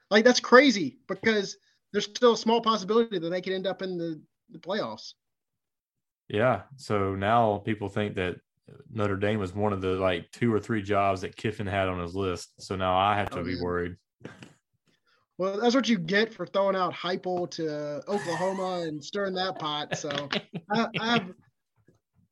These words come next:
Speaker 1: and as a Tennessee fan, I've already lived through the Kiffin, as a Raiders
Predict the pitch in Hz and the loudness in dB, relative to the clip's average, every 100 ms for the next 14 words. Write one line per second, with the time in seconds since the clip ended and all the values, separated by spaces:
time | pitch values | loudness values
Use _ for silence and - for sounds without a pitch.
0 | - 226 240 226 226 277 269 254 247 233 | -2 4 4 4 2 2 4 6 8 8
1 | 220 254 220 185 214 214 180 160 196 190 | 8 8 8 4 2 0 -4 -4 -4 -4
2 | 180 160 - 214 208 202 262 226 185 | -4 -6 -2 0 4 6 6 6 2